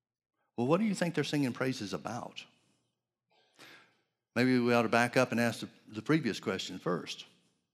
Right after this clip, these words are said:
and that is, what were they praying about? What would you be praying about? I'd be praying about getting out of prison.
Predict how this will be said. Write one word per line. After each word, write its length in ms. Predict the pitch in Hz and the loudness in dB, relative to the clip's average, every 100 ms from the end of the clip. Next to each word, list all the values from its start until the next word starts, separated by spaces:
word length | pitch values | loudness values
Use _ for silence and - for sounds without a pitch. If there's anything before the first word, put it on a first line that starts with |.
| _ _ - _ 107 | _ _ -20 _ -4
and 100 | 113 | 0
that 140 | 117 | 2
is, 200 | 104 98 - _ _ - | 0 -2 -14 _ _ 0
what 260 | 160 175 | 2 2
were 160 | 147 143 | -2 -2
they 160 | 123 | -2
praying 540 | 117 - 170 208 104 90 | -6 -8 -6 -6 -6 -8
about? 420 | 85 - - - - _ _ _ _ _ _ _ _ _ _ _ _ _ _ _ _ _ _ _ | -10 -12 -14 -20 -20 _ _ _ _ _ _ _ _ _ _ _ _ _ _ _ _ _ _ _
What 120 | 151 113 | -2 -2
would 140 | 107 | -2
you 100 | 233 | -2
be 120 | 123 | -2
praying 220 | - 92 | -6 -8
about? 220 | - - - _ _ _ _ _ _ _ _ _ _ _ _ _ _ _ _ _ _ _ _ _ _ _ _ _ _ _ _ _ _ _ _ _ _ _ _ _ _ _ - | -10 -12 -14 _ _ _ _ _ _ _ _ _ _ _ _ _ _ _ _ _ _ _ _ _ _ _ _ _ _ _ _ _ _ _ _ _ _ _ _ _ _ _ -8
I'd 140 | 131 | -4
be 80 | 190 | -2
praying 240 | 131 120 | 0 0
about 160 | 107 101 | -2 -2
getting 180 | 117 110 | -4 -4
out 80 | |
of 60 | 117 | -2
prison. 280 | 131 202 | -2 -4